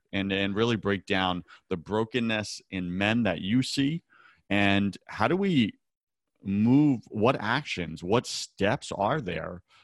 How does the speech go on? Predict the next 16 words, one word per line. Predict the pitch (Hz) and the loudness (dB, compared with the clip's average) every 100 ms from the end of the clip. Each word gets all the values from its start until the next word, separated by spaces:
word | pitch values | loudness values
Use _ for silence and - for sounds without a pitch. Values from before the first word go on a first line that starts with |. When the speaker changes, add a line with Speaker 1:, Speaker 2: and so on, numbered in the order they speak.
| _ - | _ -6
Speaker 2:
um, | 87 87 85 87 85 - | -4 -2 -4 -6 -10 -14
to | - 113 | -2 0
at | 104 104 | 0 0
least | 156 - | -2 -4
put | - | -6
a | 117 | -4
dent | 78 - 90 95 - - - - _ - | -6 -4 -2 -2 -4 -10 -16 -20 _ -8
in | 92 | -4
this | 90 87 - | -4 -6 -10
problem, | - - 87 78 76 73 65 _ _ _ | -12 -2 -2 -2 -8 -12 -18 _ _ _
or | 90 107 110 101 90 _ _ _ _ _ _ - | 0 4 6 4 2 _ _ _ _ _ _ -8
maybe | 85 95 | -6 -4
even | 101 98 98 92 82 _ _ _ _ _ _ _ | -4 -4 -4 -4 -8 _ _ _ _ _ _ _
end | 82 87 107 | -4 -2 0
it | 76 - | -2 -4
altogether? | 85 87 82 82 85 78 | -4 -4 -4 -4 -4 -8